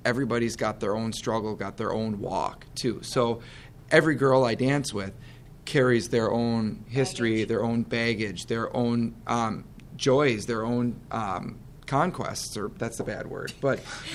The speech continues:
Speaker 1: um, their own, their own, um, you know, like, the ability to meet their goals. They've met their goals. Um, and so keeping in mind it, with that, that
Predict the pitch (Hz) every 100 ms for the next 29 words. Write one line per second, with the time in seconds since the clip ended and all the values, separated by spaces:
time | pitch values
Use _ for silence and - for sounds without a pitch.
0 | - 147 135 123 - - 139 180 180 170
1 | 175 170 170 165 165 160 165 160 - 135
2 | 131 147 139 135 135 143 151 151 139 135
3 | 139 135 123 131 123 - 127 117 131 127
4 | 110 110 101 - - 135 127 110 104 -
5 | - - - - - - - 151 - 156
6 | 135 127 - - - - - - 185 180
7 | 170 139 127 131 131 - 117 - 131 113
8 | 147 139 - -